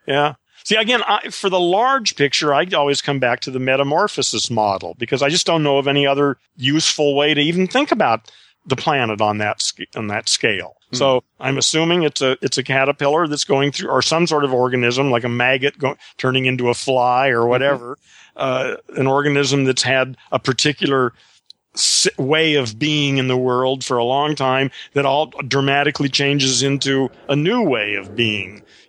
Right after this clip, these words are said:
Speaker 1: in the world, and that that's what Earth is doing right now.
Speaker 2: Hmm.
Speaker 1: So, um, s-, s-, and the only model I have for that is metamorphosis,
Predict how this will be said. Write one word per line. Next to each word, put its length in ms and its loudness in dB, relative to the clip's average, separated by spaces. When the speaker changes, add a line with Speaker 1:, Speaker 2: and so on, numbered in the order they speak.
Speaker 1:
in 120 2
the 100 0
world, 400 0
and 100 0
that 100 -2
that's 280 -2
what 160 0
Earth 260 0
is 160 0
doing 360 0
right 280 -12
now. 340 -12
Speaker 2:
Hmm. 320 -6
Speaker 1:
So, 400 0
um, 720 -2
s-, 280 -6
s-, 140 0
and 160 0
the 100 0
only 260 0
model 480 0
I 160 -2
have 300 -4
for 160 -4
that 320 0
is 340 -2
metamorphosis, 960 0